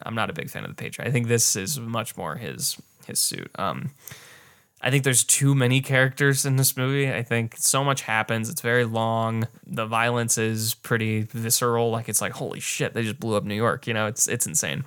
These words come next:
And then, you know, Bill Pullman as the president giving the speech at the end is so, um, is so great. It's, it's just fantastic. So yeah, Independence Day.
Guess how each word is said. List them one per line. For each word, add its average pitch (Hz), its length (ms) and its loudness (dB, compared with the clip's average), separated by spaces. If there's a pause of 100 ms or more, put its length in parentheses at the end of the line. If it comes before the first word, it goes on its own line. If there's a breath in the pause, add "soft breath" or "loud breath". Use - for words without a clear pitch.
(220 loud breath)
And 127 140 2
then, 113 360 2
you 120 120 -2
know, 107 80 0
Bill 117 220 4
Pullman 110 500 0
as 110 240 -2
the 110 60 -8
president 110 500 -2
giving 110 240 -2
the 113 60 -4
speech 110 300 -4
at 107 100 -10
the 104 120 -4
end 101 220 -2
is 120 120 -4
so, - 640 -4
um, 76 500 -6
is - 140 -4
so 71 160 -2
great. 50 320 -8 (100)
It's, - 320 -2
it's - 200 -6
just - 320 -6 (140)
fantastic. - 800 -8
So 135 120 4
yeah, 101 140 -2 (100)
Independence 123 360 -2
Day. - 100 -12